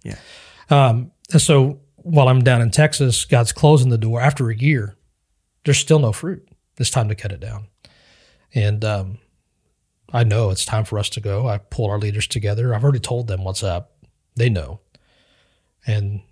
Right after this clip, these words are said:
Speaker 2: long story short, that church ends up closing its doors.
Speaker 1: Mm.
Speaker 2: Majority of them take discipleship to another church, and that is just exploded. I mean, it's just gone gangbusters.
Speaker 1: Yeah.
Speaker 2: But in the midst of all that, I, I asked my wife, I said, "Hey,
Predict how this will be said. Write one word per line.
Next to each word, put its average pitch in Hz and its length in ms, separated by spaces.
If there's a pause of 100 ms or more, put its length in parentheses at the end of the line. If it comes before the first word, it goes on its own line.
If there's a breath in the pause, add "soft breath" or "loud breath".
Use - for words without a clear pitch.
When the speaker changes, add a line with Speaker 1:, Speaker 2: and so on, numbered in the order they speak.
(280)
Speaker 2:
long 139 160
story 110 200
short, 110 240
that 117 160
church 117 320
ends 107 160
up - 260
closing 101 360
its 90 160
doors. - 400 (260)
Speaker 1:
Mm. 101 300
Speaker 2:
Majority 120 420
of 110 100
them 104 300
take 104 260
discipleship 110 540
to - 80
another 104 240
church, 95 360
and 101 120
that 98 180
is 95 220
just - 480
exploded. - 800 (420)
I 123 40
mean, 107 120
it's 101 140
just - 280
gone 98 300 (100)
gangbusters. 113 500
Speaker 1:
Yeah. 98 260 (600 loud breath)
Speaker 2:
But 117 120
in 113 40
the 117 60
midst 190 240
of 123 80
all 110 120
that, 101 280 (100)
I, 120 100 (280)
I 120 60
asked 123 160
my 101 100
wife, 117 360
I 113 40
said, 104 220
"Hey, 117 320